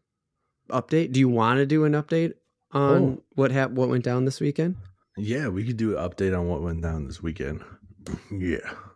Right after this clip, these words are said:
Speaker 1: 'Cause you had a good
Speaker 2: Yeah.
Speaker 1: table of stuff, and I'm gonna put the images
Speaker 2: Yeah.
Speaker 1: up on, uh, Twitter. I'll have 'em up on Twitter next week for sure.
Speaker 2: Okay.
Speaker 1: Um, as the podcast drops, or I should say, this week as the podcast drops. Um, you know,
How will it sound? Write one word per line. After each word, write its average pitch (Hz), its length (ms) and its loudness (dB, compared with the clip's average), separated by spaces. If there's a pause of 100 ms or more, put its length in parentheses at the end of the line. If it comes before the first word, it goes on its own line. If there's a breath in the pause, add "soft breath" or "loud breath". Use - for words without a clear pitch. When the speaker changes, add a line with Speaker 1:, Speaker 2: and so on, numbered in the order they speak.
Speaker 1:
'Cause 120 160 -2
you 151 60 4
had 156 100 4
a - 40 2
good 120 160 0
Speaker 2:
Yeah. 87 80 -2
Speaker 1:
table 113 320 2
of 101 80 -4
stuff, 104 380 -4
and 107 100 -2
I'm 117 100 2
gonna 127 120 2
put 123 220 -2
the 107 400 0
images 107 500 -4
Speaker 2:
Yeah. 113 280 2
Speaker 1:
up - 100 -14
on, 101 440 -4
uh, 98 300 -6
Twitter. 113 520 -2
I'll 120 180 2
have 123 180 0
'em 123 120 -2
up 117 160 -4
on 113 140 0
Twitter 107 400 -4 (680 loud breath)
next 117 260 -4
week 117 380 -4 (160)
for 113 180 -6
sure. 104 480 -4 (120)
Speaker 2:
Okay. 101 220 0
Speaker 1:
Um, 85 280 -4
as 104 200 -6
the 107 60 -10
podcast 107 480 -4
drops, 95 320 -8
or 113 100 -4
I 104 60 -4
should 101 200 -8
say, 101 260 -4 (420 soft breath)
this 151 360 4
week 120 400 -2 (300)
as 117 420 -4 (120)
the 120 120 0
podcast 107 560 -4
drops. - 480 -6 (120)
Um, 95 340 -10 (260)
you 101 80 -8
know, 90 120 -10